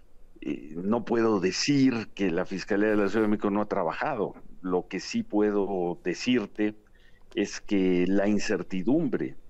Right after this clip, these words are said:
sobre quién decidió, eh, mandarme matar esa noche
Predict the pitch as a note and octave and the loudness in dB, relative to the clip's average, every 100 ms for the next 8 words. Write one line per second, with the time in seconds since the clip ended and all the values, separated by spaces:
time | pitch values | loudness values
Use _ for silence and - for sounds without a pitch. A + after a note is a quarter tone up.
0 | - - - - - - - G2 F#2 F#2+ | -18 -16 -14 -14 -16 -12 -2 0 2 0
1 | F#2 - G#2+ G#2+ A2 G#2 G2+ - - - | 0 2 2 4 2 0 -4 -16 -20 -18
2 | - - - - - - - - - A#2 | -18 -18 -18 -16 -16 -16 -18 -18 -4 -2
3 | G#2 A2 G#2 A2 A#2 A2 - - - - | 0 0 2 2 2 -2 -8 -20 -20 -20
4 | - - - - - - B1+ C2 D#2+ F#2 | -20 -18 -20 -20 -18 -10 -6 -4 -2 -2
5 | F#2 A2 A2 A2 E2+ F2 - G#2 F#2 A2 | 0 0 2 2 0 -2 0 -2 -2 -2
6 | G#2+ G2+ G2 F2+ F#2+ - G#2 G#2 | -2 0 -2 -2 -2 -4 -4 -4